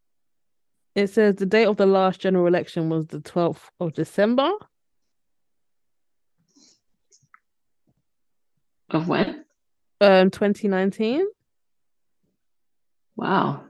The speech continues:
Speaker 2: God, that was ages ago. I don't even remember that.
Speaker 1: What? I don't believe this. Was it? I mean, it's here, literally on the U K
Speaker 2: The
Speaker 1: Parliament
Speaker 2: pro-, the
Speaker 1: website.
Speaker 2: problem, the,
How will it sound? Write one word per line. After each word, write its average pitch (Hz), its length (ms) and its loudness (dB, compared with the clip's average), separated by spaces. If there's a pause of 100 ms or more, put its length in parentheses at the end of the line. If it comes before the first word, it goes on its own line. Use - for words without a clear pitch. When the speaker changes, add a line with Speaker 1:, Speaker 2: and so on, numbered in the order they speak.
(100)
Speaker 2:
God, - 320 -2
that - 100 -4
was 160 140 -2
ages 165 300 0
ago. 139 180 -2
I 156 40 -2
don't 175 120 2
even 151 120 0
remember 190 260 2
that. 147 300 0 (520)
Speaker 1:
What? 415 380 0 (840)
I 294 100 4
don't 440 200 2
believe 254 280 6
this. 120 420 0
Was 302 180 4
it? 554 180 6 (920)
I 208 40 -6
mean, 220 200 0
it's 208 100 -6
here, 254 240 0
literally 208 300 0
on 180 40 0
the 175 80 0
U 196 140 -4
K 196 120 -6
Speaker 2:
The - 20 -8
Speaker 1:
Parliament 190 280 2
Speaker 2:
pro-, 254 120 6
the 214 100 4
Speaker 1:
website. - 40 -6
Speaker 2:
problem, 240 360 6
the, 202 120 2